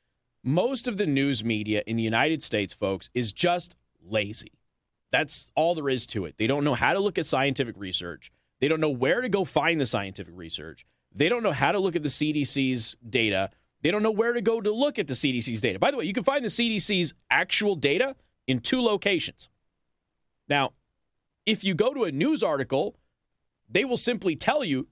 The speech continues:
the C D C says this, and if they provide a link, they'll link to a C D C article. What they won't do is actually link you to the data, and you can get the data in two different places. The one that I recommend, which is the easiest one to navigate, is the Whiskers system,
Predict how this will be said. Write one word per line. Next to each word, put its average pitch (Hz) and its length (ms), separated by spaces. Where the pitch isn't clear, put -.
the 151 140
C 262 280
D 208 120
C 269 280
says 165 340
this, 214 360
and 160 240
if 330 260
they 254 140
provide 185 480
a 208 60
link, 208 260
they'll 160 160
link 165 240
to 170 140
a 143 80
C 165 260
D 151 100
C 135 260
article. 156 500
What 143 120
they 165 120
won't 233 260
do 185 160
is 151 100
actually 160 360
link 135 260
you 127 80
to 123 140
the 113 80
data, 196 400
and 135 100
you 180 80
can 151 160
get 233 200
the 247 60
data 156 240
in 143 80
two 139 140
different 120 260
places. 190 520
The 156 60
one 240 160
that 226 80
I 180 80
recommend, 147 580
which 143 140
is 120 80
the - 160
easiest 135 320
one 135 100
to 123 80
navigate, 127 500
is 120 140
the 110 60
Whiskers 135 360
system, 160 440